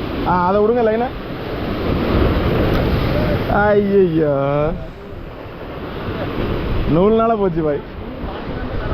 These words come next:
கை விட்றாங்க. ஆ, நூல் மாட்டலன்னா தண்ணி பட்டிருக்காது என்ன பாய்?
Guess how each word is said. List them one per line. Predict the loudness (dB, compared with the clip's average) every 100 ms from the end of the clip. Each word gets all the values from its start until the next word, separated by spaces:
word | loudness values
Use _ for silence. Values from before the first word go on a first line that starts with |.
| -4 -4 -6 -4 -4 -2 -2 -4 -4 -4 -4 -4 -4 -4 -2 -2
கை | 2 2
விட்றாங்க. | 2 2 0 -2 -8 -12 -12 -12 -10 -10 -10 -8 -8 -8 -6 -6 -6 -4 -4 -2 -2 -2 -2 -2 0 0 2
ஆ, | 2 2 -2 -4 -4 -4 -4 -4 -4 -2 -4 -4 -4 -2 -2 0 0 0 0 0 2
நூல் | 2 4 4
மாட்டலன்னா | 2 2 2 2 2
தண்ணி | 2 2
பட்டிருக்காது | 2 2 2 2
என்ன | 2 2
பாய்? | 0